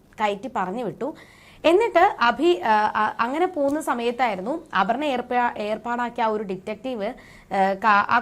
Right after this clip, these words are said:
കാർ കംപ്ലൈന്റ് ആയിട്ട് അഭിയെ, ആ, നിർത്തിയത്, അഭിയെ കാ-, കൈ കാണിച്ച് കാർ നിർത്തിയത്. അഭി കാറിന്റെ ഉള്ളിൽ കയറി സ്റ്റാർട്ട് ചെയ്യാനായിട്ട് നോക്കുമ്പോൾ അപർണയുടെ കോൾ വന്നു. എടുത്തതോ അഭി. അപർണ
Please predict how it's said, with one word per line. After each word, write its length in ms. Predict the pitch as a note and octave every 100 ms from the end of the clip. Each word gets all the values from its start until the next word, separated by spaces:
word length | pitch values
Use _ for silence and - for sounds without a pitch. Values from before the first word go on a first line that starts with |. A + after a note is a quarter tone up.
| A#3+
കാർ 200 | A#3 B3+
കംപ്ലൈന്റ് 400 | B3 A#3 A#3+ A#3+
ആയിട്ട് 240 | A3 A3
അഭിയെ, 480 | B3 F#3 B3 B3 - -
ആ, 160 | F#3+
നിർത്തിയത്, 560 | F#3 G3 F#3+ A3 - - -
അഭിയെ 360 | G3+ A#3 C4+
കാ-, 600 | D4 - - B3 B3 - A#3+
കൈ 140 | C#4
കാണിച്ച് 260 | C#4+ C#4 D#4
കാർ 240 | E4+ D4+
നിർത്തിയത്. 480 | D4 D4 D4 B3+ D#3 - - _ _ _ - - - -
അഭി 180 | D#4 G4+
കാറിന്റെ 400 | F#4+ E4+ E4 F4
ഉള്ളിൽ 280 | D#4 D4+ D#4
കയറി 340 | D#4 C#4+ D#4
സ്റ്റാർട്ട് 380 | - D4+ B3+ B3+
ചെയ്യാനായിട്ട് 400 | C4+ C4+ C4 B3
നോക്കുമ്പോൾ 680 | A3 G#3+ A#3 F#3 G3 - -
അപർണയുടെ 540 | F3+ G3 A3 A3+ A3
കോൾ 380 | A#3 F3+ E3+ F#3+
വന്നു. 260 | E3 C#3 D3 - -
എടുത്തതോ 540 | E3+ F#3+ A#3+ A3+ A3 - -
അഭി. 360 | F3 D#3 E3 - _ _ - - - -
അപർണ 280 | C#4 F#4 A4+